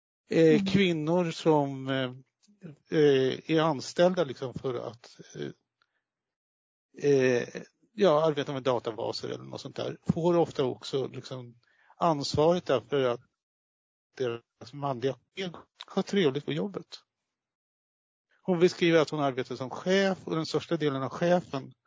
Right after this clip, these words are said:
Speaker 1: chefandet, det går till att, eh, se till att det är bra stämning, att stanna kvar så att liksom hennes, eh, underställda stannar kvar. Att liksom i princip vara mamma åt de hon arbetar med.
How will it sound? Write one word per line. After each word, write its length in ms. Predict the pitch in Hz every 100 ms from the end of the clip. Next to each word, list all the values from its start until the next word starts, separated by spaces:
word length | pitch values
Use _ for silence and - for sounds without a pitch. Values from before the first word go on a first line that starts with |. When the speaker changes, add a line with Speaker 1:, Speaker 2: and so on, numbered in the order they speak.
| _ _ _ _
Speaker 1:
chefandet, 640 | - 175 131 170 165 - -
det 80 | 170
går 160 | 170
till 320 | - 156 135
att, 460 | 123 123 _ - -
eh, 260 | 65 65 - _ _ _ _ _ _
se 140 | -
till 180 | 180 156
att 80 | 160
det 80 | 151
är 40 |
bra 200 | 135 131
stämning, 1200 | - - 156 143 127 127 143 160 175 170 170 160 _ _ _ _ -
att 160 | 156
stanna 320 | - 175 143
kvar 840 | 143 - 156 160 165 160 160 156 -
så 160 | - 156
att 280 | 135 - -
liksom 280 | 139 139 135
hennes, 440 | 139 135 - - -
eh, 360 | 143 131 123 123
underställda 640 | 160 139 123 - 156 165 156
stannar 240 | - 160
kvar. 440 | - 165 165 175 180 _ _ _ _ _ _ _ _ _ -
Att 260 | 156 -
liksom 260 | 175 - 180
i 40 |
princip 380 | - 196 180 165
vara 100 | 143
mamma 540 | 147 151 123 131 170 156
åt 220 | - -
de 380 | 127 123 120 131
hon 260 | - 147 135
arbetar 400 | 120 147 160 139
med. 180 | 120